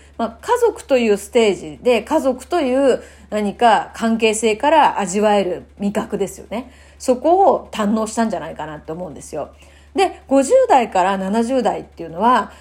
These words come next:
まあ、体的にもその何かのためっていうね、女性のこう、まあ、出産とか、妊娠出産のためっていうこの女性の、まあ、機能ではなくて、もうそこから解放されて、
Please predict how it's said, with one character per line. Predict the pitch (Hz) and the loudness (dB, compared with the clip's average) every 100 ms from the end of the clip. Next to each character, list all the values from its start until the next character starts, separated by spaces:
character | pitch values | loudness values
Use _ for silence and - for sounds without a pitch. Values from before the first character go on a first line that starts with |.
| - | -8
ま | 262 | -6
あ、 | |
体 | 269 311 381 415 | -4 0 2 2
的 | 415 415 415 | -2 -4 -6
に | 403 | -4
も | 226 233 202 | 0 2 0
そ | 185 233 | -2 -2
の | 220 | 0
何 | 302 523 480 | 0 2 0
か | 370 | 0
の | 240 | -2
た | 214 220 | -2 -2
め | 262 | 0
っ | 320 | -2
て | - - 180 | -6 -8 -8
い | 156 | -8
う | |
ね、 | 117 208 - - _ _ | -10 -12 -12 -20 _ _
女 | 240 | -4
性 | 233 247 233 | 2 4 4
の | 226 220 214 - | 2 0 -2 -4
こ | 190 180 | -4 -4
う、 | |
ま | 202 | -4
あ、 | |
出 | 208 220 | -4 -4
産 | 202 - 220 208 | -2 0 0 0
と | 185 | -6
か、 | |
妊 | - 226 | -2 0
娠 | 247 254 262 | 0 -2 -2
出 | 247 | -4
産 | 247 277 269 | -4 -2 0
の | 269 | 0
た | 294 | -2
め | 311 | -4
っ | 403 | -6
て | - | -4
い | 320 | -4
う | 247 | -2
こ | 208 | -4
の | 208 185 | -4 -4
女 | 190 | -6
性 | 185 214 | -2 -2
の、 | 208 202 190 - - - | 0 0 -2 -4 -18 -16
ま | 196 | -14
あ、 | |
機 | - - | -8 -2
能 | 247 196 | 0 2
で | 180 233 | 2 2
は | 165 | 2
な | 233 | -4
く | 247 - | -8 -2
て、 | 262 254 175 - - - | 2 2 2 -6 -16 -2
も | 427 269 | 2 2
う | 170 | 0
そ | 285 | -2
こ | 302 349 | 0 2
か | 330 | 4
ら | 320 | 4
解 | 320 285 269 | 2 -2 -2
放 | 269 269 | 2 0
さ | 262 | 2
れ | 233 220 | 0 0
て、 | 233 294 | -2 -4